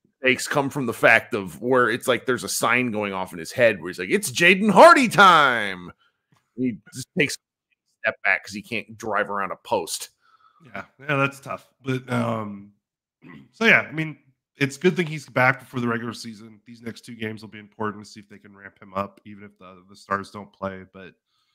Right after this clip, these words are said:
Speaker 2: I'm, <clears throat>
Speaker 1: This is an
Speaker 2: I'm gonna be very
Speaker 1: incredible
Speaker 2: curious to
Speaker 1: stat.
Speaker 2: s-, huh?
Speaker 1: This is an incredible stat. I'm sorry to stop you.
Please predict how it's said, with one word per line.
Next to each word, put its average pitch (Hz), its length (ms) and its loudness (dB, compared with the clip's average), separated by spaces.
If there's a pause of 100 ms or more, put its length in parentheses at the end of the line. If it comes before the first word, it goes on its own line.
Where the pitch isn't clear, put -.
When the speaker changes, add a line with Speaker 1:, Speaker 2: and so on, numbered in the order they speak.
(640)
Speaker 2:
I'm, 156 180 6
<clears throat> 165 120 0
Speaker 1:
This - 20 4 (200)
is 185 60 6
an 160 60 4
Speaker 2:
I'm 127 60 2
gonna 156 120 8
be 165 60 10
very 156 180 10
Speaker 1:
incredible 147 140 4
Speaker 2:
curious 139 280 8
to 90 80 4
Speaker 1:
stat. 82 80 2
Speaker 2:
s-, - 60 -10 (420)
huh? 165 340 4 (380)
Speaker 1:
This 160 180 -2
is 165 60 -4
an 170 80 0
incredible 110 380 -2
stat. 85 320 -2
I'm 92 80 -6
sorry 104 240 0
to 85 40 -6
stop 80 360 -2
you. 65 240 -12